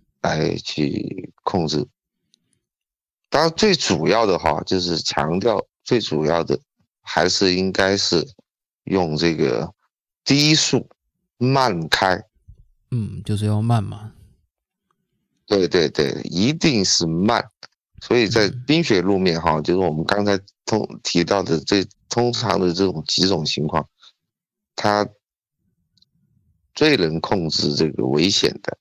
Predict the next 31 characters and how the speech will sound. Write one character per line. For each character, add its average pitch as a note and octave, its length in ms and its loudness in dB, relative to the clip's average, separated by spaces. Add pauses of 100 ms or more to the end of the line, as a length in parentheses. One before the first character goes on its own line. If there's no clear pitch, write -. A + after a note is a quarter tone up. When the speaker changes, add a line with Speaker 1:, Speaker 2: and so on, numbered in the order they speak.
(120)
Speaker 1:
就 D2+ 180 -2
是 C#2 220 -2 (140)
低 G2 160 4
速。 F#2+ 260 0 (800)
Speaker 2:
嗯。 A2+ 300 -8 (460)
Speaker 1:
非 A#2 260 0
常 D#2 240 -2
慢 D2+ 380 0
啊， C#2+ 280 0
一 D#2 160 0
定 G#2 180 2
要 F2 160 2
慢， D2+ 320 -2
因 F2+ 120 0
为 A2+ 220 0 (460)
不 B2+ 160 0
管 D#2 220 0
是 F#2 200 2
车 A2+ 220 0
辆 A2 180 2
的 E2 120 4
性 G#2+ 320 2
能 D#2+ 160 0
怎 D2 160 0
么 C#2+ 140 -4
样 D2 220 -2
哈， C#2+ 220 -4
是 D#2+ 300 -4
实 E2+ 200 0
际 G2+ 140 0
上 F#2 240 -2